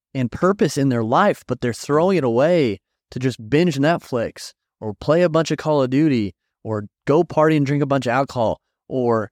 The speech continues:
not work out and take care of their bodies. There's so much they're missing out on, shortening their lifespan, not taking the step forward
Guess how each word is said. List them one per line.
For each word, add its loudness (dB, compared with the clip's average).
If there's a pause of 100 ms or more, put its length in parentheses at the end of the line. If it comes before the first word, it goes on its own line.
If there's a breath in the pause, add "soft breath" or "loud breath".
not 0
work 2
out 2
and -2
take -6
care 0
of 0
their 0
bodies. -2
There's -6
so 0
much 2
they're 0
missing 0
out 0
on, -2 (300)
shortening 2
their 2
lifespan, -2 (300)
not 0
taking 0
the 0
step -2 (280)
forward 2